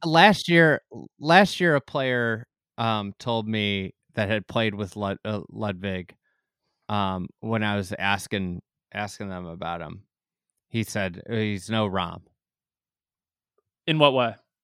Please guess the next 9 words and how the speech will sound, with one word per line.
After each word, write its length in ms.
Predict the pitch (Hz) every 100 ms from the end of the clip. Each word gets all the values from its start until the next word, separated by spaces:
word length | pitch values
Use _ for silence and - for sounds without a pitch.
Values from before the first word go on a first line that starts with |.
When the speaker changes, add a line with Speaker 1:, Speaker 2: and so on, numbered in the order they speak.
| _ _ -
Speaker 2:
The 80 | 135
long 180 | 123
iron? 280 | 123 139 160 - _ _ _ _ _ 131
Speaker 1:
Just, 320 | 147 - - _ _
like, 260 | 113 113 98
that 180 | 127 117
was 240 | 120 101
the 140 | 117
general 680 | 98 123 117 110 107 101 92